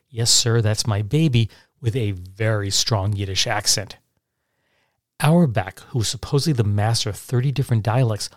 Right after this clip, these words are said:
loved it so much that he began to develop a character named Mister Kitzel based on what he had observed. Kitzel means to tickle or thrill or titillate in German.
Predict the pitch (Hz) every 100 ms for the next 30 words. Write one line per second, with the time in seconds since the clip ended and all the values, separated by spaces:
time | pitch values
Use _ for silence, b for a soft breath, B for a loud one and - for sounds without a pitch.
0 | b 135 117 147 135 131 - - - 156
1 | 185 180 175 - 123 107 107 110 120 117
2 | 110 113 110 107 - - 147 147 - 107
3 | 104 104 120 123 127 - 117 - - 110
4 | 92 B B B _ 117 107 - 113 107
5 | 101 98 95 - 107 113 92 - - _
6 | _ _ _ _ _ _ _ - - -
7 | 165 143 110 110 110 - - - - 123
8 | 117 101 - - 120 120 - 98 - 139
9 | 123 101 107 - 104 98 113 120 104 85